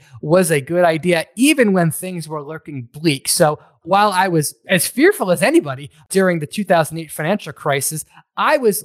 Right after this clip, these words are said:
lucky enough, or smart enough, I would guess, to continue plowing money in again, month after month after month, again and again and again. What's so fascinating about that is it felt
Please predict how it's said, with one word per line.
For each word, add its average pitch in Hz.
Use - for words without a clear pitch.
lucky 190
enough, 160
or 156
smart 254
enough, 156
I 143
would 147
guess, 175
to 160
continue 254
plowing 202
money 190
in 190
again, 180
month 226
after 196
month 180
after 156
month, 180
again 175
and 160
again 143
and 135
again. 131
What's 190
so 214
fascinating 185
about 151
that 151
is 160
it -
felt -